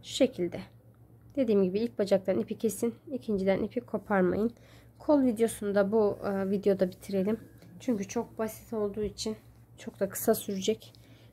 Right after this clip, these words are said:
O yüzden, e, bunun arkasında olsun istedim. Şimdi altı sık iğne ile başlıyorum. Bir, iki,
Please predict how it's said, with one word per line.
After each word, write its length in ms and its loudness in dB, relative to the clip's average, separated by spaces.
O 100 2
yüzden, 340 0
e, 320 -6
bunun 240 0
arkasında 640 -2
olsun 280 -2
istedim. 420 -6
Şimdi 540 2
altı 400 -2
sık 320 -10
iğne 420 4
ile 300 2
başlıyorum. 580 -2
Bir, 600 -2
iki, 760 0